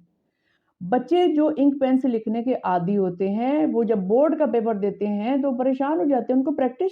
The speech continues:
नहीं ना होती। तो अभी से बच्चों को पॉइंटर से, अच्छे पॉइंटर उनको लेके दें, ताकि वो पॉइंटर से लिखें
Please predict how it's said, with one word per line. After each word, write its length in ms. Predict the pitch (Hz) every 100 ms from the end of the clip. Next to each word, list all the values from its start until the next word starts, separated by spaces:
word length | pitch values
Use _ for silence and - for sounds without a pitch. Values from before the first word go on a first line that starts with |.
| 349
नहीं 140 | 254
ना 100 | 233
होती। 480 | 427 480 220 170 - _ _ _ -
तो 60 | - 208
अभी 240 | 220 311
से 160 | 311 302
बच्चों 360 | 226 220 269
को 180 | 269 269
पॉइंटर 600 | 269 _ 254 320 311 370
से, 160 | - 311 -
अच्छे 260 | 294 - 440
पॉइंटर 400 | 440 247 247 233
उनको 220 | 226 220
लेके 300 | 208 175 185
दें, 380 | 175 185 269 311
ताकि 300 | 233 233 285
वो 120 | 302
पॉइंटर 460 | 311 226 247 302 320
से 120 | 330
लिखें 420 | 294 - 269 254